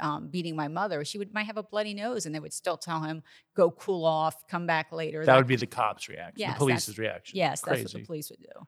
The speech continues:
Speaker 2: Crazy. And at that, around that time, do you start going to the bar?
Speaker 1: Yeah, so when I was eighteen, when, when I was in New Jer-, I grew up in New Jersey, which I'm very proud of, by the way.
Speaker 2: Oh, I'm sorry to hear that.
Speaker 1: <laughs>
Speaker 2: My dad, my dad is the most woke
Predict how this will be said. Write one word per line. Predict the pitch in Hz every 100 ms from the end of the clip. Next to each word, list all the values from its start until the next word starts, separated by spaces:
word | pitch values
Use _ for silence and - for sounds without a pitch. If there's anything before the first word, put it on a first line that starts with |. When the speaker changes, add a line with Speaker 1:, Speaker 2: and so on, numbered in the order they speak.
| _
Speaker 2:
Crazy. | - 135 123 107 92 92 _ _ _
And | 175 180
at | -
that, | 180 180 139
around | 165 170 190 175
that | 160 135
time, | 143 151
do | 147
you | 135
start | - 127 123
going | 127 127
to | 123
the | 107
bar? | 92 95 113 147 147 _ _ - - _ _ _
Speaker 1:
Yeah, | 208 202 -
so | - 208 202
when | 202 208 220
I | 220
was | 262 240
eighteen, | 220 220 - 220 -
when, | 196 - 190
when | 196 196
I | 233
was | 254
in | 226
New | 202
Jer-, | 170 170
I | 175
grew | 214
up | 226
in |
New | 202
Jersey, | 165 170 156
which | 190 226
I'm | 226
very | 254 262
proud | 226 226 180
of, | 165
by | 151 147
the | 147
way. | 151 180 208
Speaker 2:
Oh, |
I'm | 190 110 110 113
sorry | - 131 120
to | 107
hear | 104
that. | 95 110 - - - 269 -
Speaker 1:
<laughs> | - - - -
Speaker 2:
My | 170 160
dad, | 143 160 180 170
my | 151 143
dad | 135 147 151 143
is | 131 104
the | 117
most | 120 120 123 117 - -
woke | 127 110 131 131 127 -